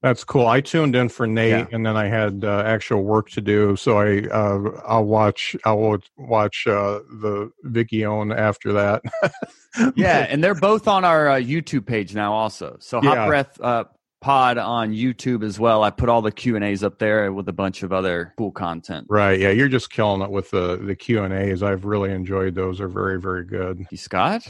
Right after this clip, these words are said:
Speaker 2: it's all for, you know, it's for comics by comics. That's the whole show. So
Speaker 1: Yeah.
Speaker 2: I'm glad hearing that from a comic is reassuring that the work is worth it.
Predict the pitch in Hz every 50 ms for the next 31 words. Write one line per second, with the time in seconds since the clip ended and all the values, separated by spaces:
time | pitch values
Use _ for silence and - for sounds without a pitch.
0 | - - - - - 156 160 185 196 - - 202 202 202 196 190 - 143 180 175
1 | 165 139 143 147 143 - - - 156 156 160 - 160 165 165 160 160 151 - 113
2 | 156 170 165 - 135 117 110 107 110 - - 120 110 - - 117 113 113 120 127
3 | 131 131 131 120 - - 127 110 98 82 78 92 92 - - - - 101 98 104
4 | 104 98 110 120 120 120 120 117 117 110 104 - _ _ _ _ _ _ - 156
5 | 180 180 160 156 151 131 - 147 135 131 - - 139 147 143 131 117 104 - 107
6 | 98 110 113 113 107 98 - - 120 113 107 104 101 98 95 - 95 92 95 104
7 | 101 98 - 107 87 87 92 95 95 98 - 71 -